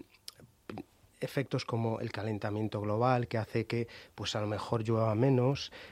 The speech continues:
eh, ten-, disponi-, entonces, eh, las propiedades de los suelos están cambiando, a lo mejor se empobrecen, ¿no? Pues la, un área de la bioinformática, por ejemplo, es,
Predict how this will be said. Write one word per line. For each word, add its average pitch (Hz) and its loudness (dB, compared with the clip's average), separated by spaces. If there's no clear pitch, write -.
eh, 113 0
ten-, 110 2
disponi-, 110 -2
entonces, 120 -2
eh, 117 0
las 113 0
propiedades 117 0
de 110 -2
los 107 0
suelos 113 0
están 107 -4
cambiando, 120 2
a 113 2
lo 110 2
mejor 107 0
se - -4
empobrecen, 107 0
¿no? 139 0
Pues 120 0
la, 113 4
un 127 6
área 127 8
de 127 6
la 123 6
bioinformática, 123 2
por 117 0
ejemplo, 127 4
es, 120 2